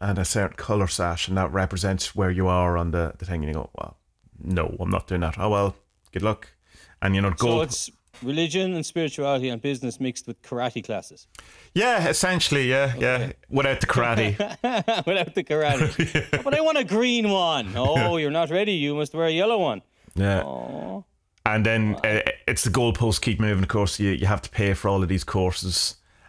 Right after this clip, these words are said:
Speaker 1: And then, you know, it's cool. When you do these three courses, then you will, um,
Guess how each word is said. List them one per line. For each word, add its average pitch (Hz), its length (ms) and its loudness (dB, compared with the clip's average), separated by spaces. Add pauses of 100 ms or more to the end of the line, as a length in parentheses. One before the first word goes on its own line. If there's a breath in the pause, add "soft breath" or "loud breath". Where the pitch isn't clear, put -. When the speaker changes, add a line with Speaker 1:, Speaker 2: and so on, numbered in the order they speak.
(140 soft breath)
Speaker 1:
And 87 260 2
then, 90 240 4
you 87 60 2
know, 92 60 4
it's 87 100 0
cool. 104 200 0
When 107 160 2
you 107 80 2
do 110 160 2
these 107 220 2
three 117 240 0
courses, 95 560 0
then 98 240 2
you 92 160 2
will, 90 320 2
um, 87 520 0